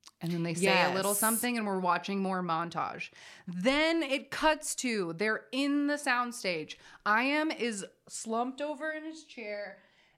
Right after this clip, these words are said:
Speaker 1: and, uh, Hyungwon is trying to walk out and is like, "Let's just go home. Let's just go home." And everybody's, like, on edge. And Honey goes, like, "My dream?" And then Minhyuk goes, like, "My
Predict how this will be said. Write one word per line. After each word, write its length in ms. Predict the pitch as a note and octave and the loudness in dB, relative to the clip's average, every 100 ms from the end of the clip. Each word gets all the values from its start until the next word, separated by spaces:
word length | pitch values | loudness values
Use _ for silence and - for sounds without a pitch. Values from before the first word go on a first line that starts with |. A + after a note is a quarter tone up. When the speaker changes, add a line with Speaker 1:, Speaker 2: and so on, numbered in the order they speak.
| _ | _
Speaker 1:
and, 480 | G#3+ G#3 G3+ G3+ F#3+ - - | -2 0 0 -2 -6 -6 0
uh, 360 | G3+ F#3+ F#3+ | 2 2 0
Hyungwon 400 | F#3+ A3+ A#3 B3+ | 0 0 2 0
is 120 | C4 | 0
trying 240 | - A3+ A3+ | 0 0 2
to 80 | A3+ | 4
walk 240 | G#3+ G#3 | 4 4
out 180 | G3+ F3 | 4 2
and 100 | F3 | 0
is 80 | F3 | 0
like, 200 | F3+ F3+ | -2 2
"Let's 200 | G#3 A3+ | 0 2
just 160 | C#4+ | 2
go 100 | C#4+ | 4
home. 320 | C4+ C4+ A#3+ F3+ | 6 4 2 2
Let's 180 | G3 A3 | 0 0
just 160 | A#3 A#3 | -2 2
go 160 | B3+ | 4
home." 380 | B3 A3+ G#3 E3+ - A#3 | 6 4 4 -2 -10 -6
And 140 | F#3+ | -2
everybody's, 460 | F#3 F#3 F#3+ G3 G3+ | -2 -2 -2 -2 0
like, 260 | F#3+ F#3 - _ _ - | -2 -2 -8 _ _ 2
on 420 | F#3+ G3 G3+ G#3 | 4 4 2 0
edge. 560 | - G3 F#3 C#3+ - - - - | 0 0 0 -2 -8 -16 -10 -2
And 120 | F#3 | 0
Honey 240 | F#3+ F#3+ | 2 2
goes, 300 | F#3+ F#3 F#3 | 2 0 0
like, 260 | F3+ D#3+ - _ _ _ _ - | -2 -2 -6 _ _ _ _ -6
"My 380 | F3 E3 F3 F#3+ | -2 0 0 0
dream?" 480 | G#3+ A#3 B3 C4 B3+ | 0 0 0 0 0
And 100 | G3+ | -2
then 220 | F#3+ F#3 | -2 -4
Minhyuk 360 | - G3 F#3 E3 | -4 -4 -2 -2
goes, 180 | E3+ E3+ | -4 -4
like, 140 | E3+ - _ A#4 | -8 -12 _ -2
"My 440 | G#4+ F#4 F4 F4+ | 0 0 0 -2